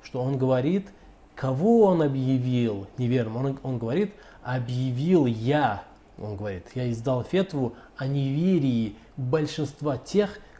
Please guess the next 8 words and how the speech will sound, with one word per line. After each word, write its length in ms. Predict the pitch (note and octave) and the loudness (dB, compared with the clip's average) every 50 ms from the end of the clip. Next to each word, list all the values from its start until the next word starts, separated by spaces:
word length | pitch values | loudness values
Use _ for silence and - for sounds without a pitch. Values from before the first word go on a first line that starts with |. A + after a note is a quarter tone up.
| - | -20
кто 220 | - - - D3 C3 | -14 -8 -6 -4 -4
живёт 560 | A2+ B2+ B2+ A#2+ A#2 A#2+ E3 F3+ E3+ F3 - | -2 -2 -4 -2 -2 0 0 0 0 -2 -4
на 180 | C3 B2+ B2 B2 | -6 -4 -4 -4
нашей 460 | B2 C3 C#3 C#3+ C3 - - C3 B2 | -4 -4 -4 -4 -6 -6 -6 -6 -6
земле». 540 | A2+ A#2 B2 A#2 A#2 A2+ B2 B2 A2 G2 - - - - - - - - - - - - - - - - - - - - - - - - | -6 -4 -4 -4 -2 -2 -2 -4 -4 -6 -8 -12 -20 -20 -20 -20 -20 -20 -20 -20 -20 -20 -20 -20 -20 -20 -20 -20 -20 -20 -20 -20 -20 -18
На 180 | A#2 A2 A#2 A2+ | -12 -10 -8 -8
какой 280 | - C3+ - - E3+ C#3 | -8 -6 -4 -2 -2 -2
земле? 440 | A#2+ A#2+ A#2+ A#2+ B2 A#2+ G#2+ F#2+ | -2 -2 -2 -2 -2 -2 -4 -6